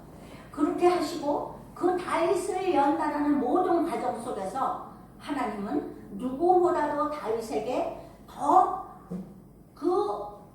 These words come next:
과정을 통해서 내가 다음에 신정 국가를 세울 왕이라는 것을 가르쳐 주시고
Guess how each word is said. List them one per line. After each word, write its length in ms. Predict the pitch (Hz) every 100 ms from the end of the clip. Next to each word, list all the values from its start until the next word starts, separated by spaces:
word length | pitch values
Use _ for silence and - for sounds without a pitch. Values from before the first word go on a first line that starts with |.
| -
과정을 640 | - - 339 392 339 339 -
통해서 720 | 339 - - - - - - - - - -
내가 720 | 202 220 214 208 180 180 - - - -
다음에 1000 | - 240 254 262 262 320 - - - -
신정 840 | - - 453 415 349 359 359 349
국가를 440 | - - 254 247 247
세울 720 | - - 269 233 269 - - 208
왕이라는 680 | 233 247 277 233 220 196
것을 600 | 185 185 226 285 - - -
가르쳐 500 | - 208 214 233 196
주시고 760 | 180 - - 156 131 - -